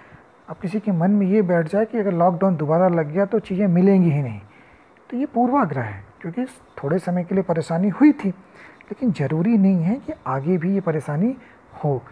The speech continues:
क्योंकि प्रशासन मुस्तैद है, सभी चीज़ों की उपलब्धता को बनाए रखा जा रहा है।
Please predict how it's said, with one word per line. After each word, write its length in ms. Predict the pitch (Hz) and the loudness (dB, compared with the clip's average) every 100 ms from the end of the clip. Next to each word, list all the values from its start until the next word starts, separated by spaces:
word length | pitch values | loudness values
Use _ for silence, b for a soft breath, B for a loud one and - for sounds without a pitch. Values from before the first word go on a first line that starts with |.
| B B | B B
क्योंकि 180 | - 196 | -10 -8
प्रशासन 500 | 226 185 - 151 - | -8 -8 -6 -6 -4
मुस्तैद 540 | 240 185 - 269 277 175 | -2 -2 -2 -2 -2 -2
है, 140 | 156 - - B B B - - | -8 -10 -20 B B B -14 -4
सभी 200 | 165 247 | 0 0
चीज़ों 320 | 196 170 175 | 0 -2 -4
की 160 | - | -4
उपलब्धता 500 | 220 180 160 - - | -8 -4 -4 -4 -2
को 260 | 170 240 262 - 156 | 0 0 -4 -6 -8
बनाए 320 | 147 170 233 | -2 2 2
रखा 280 | 226 - 202 | 2 -2 -4
जा 160 | 185 | -2
रहा 140 | 165 | -4
है। 60 | 156 | -8